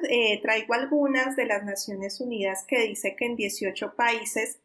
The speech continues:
los esposos pueden impedir legalmente que sus esposas trabajen.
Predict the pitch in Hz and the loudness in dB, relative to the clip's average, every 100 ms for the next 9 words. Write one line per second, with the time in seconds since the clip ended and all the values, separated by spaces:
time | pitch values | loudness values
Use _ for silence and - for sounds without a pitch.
0 | - 240 247 240 240 214 - 247 240 277 | -4 0 0 0 -2 -4 -2 0 2 2
1 | 269 - 269 254 262 254 254 208 202 196 | 0 0 2 2 2 -2 0 0 0 0
2 | 202 220 233 233 247 262 254 262 262 269 | 0 2 2 2 0 2 0 0 0 0
3 | 269 - 220 - 196 220 196 - 185 185 | -4 0 0 0 -2 -2 -4 -6 -6 -4
4 | 196 - 233 233 294 - - | -4 -2 0 4 4 2 0